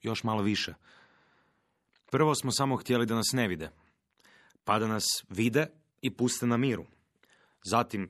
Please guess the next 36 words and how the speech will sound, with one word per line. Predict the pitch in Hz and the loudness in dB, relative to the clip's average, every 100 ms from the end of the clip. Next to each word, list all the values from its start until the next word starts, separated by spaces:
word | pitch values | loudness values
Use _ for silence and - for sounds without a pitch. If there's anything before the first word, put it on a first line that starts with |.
| - - | -10 -4
da | 107 | -2
nas | 101 - - _ | -2 -4 -10 _
puste | 117 117 117 | 0 0 0
na | 95 | 0
miru | 98 127 147 165 | 2 4 2 0
i | 110 | -4
priznaju | - 107 101 117 | -2 0 0 0
kao | 131 120 | 0 2
par, | 170 127 - _ _ | 4 2 2 _ _
da | 92 | -6
prođemo | 107 113 110 107 | 0 0 2 0
operacija, | 107 120 127 117 - 78 _ _ _ - - - | 0 0 0 -2 -6 -12 _ _ _ -20 -20 -6
da | 110 | -4
se | - | -2
držimo | 110 123 110 101 87 - - | 0 0 0 -2 -4 -10 -8
za | 98 | 0
ruke | 107 139 - 120 | 2 2 2 -2
dok | 101 | -4
hodamo | 104 90 85 | -4 -4 0
gradom, | 101 120 120 123 - _ _ | 2 2 0 -6 -10 _ _
da | 104 | -2
nitko | 117 - 107 | -2 0 -2
ne | |
spominje | 92 - 98 85 | -2 0 -2 -2
prošlost, | 78 131 143 139 - - _ _ _ _ _ _ _ _ _ - | 2 2 2 -2 -6 -10 _ _ _ _ _ _ _ _ _ 4
a | 123 | 4
možda | 131 139 139 | 6 2 -2
ćemo | 143 131 | 0 2
jednom | 131 123 | 2 0
htjeti | - 120 123 | 2 2 2
da | 113 | 2
nam | 113 | 2
se | 104 120 | 0 0
naša | 120 - | 0 0
prošlost | - 143 139 87 - | 2 4 4 0 -4
prizna. | 92 85 80 | -2 -2 -4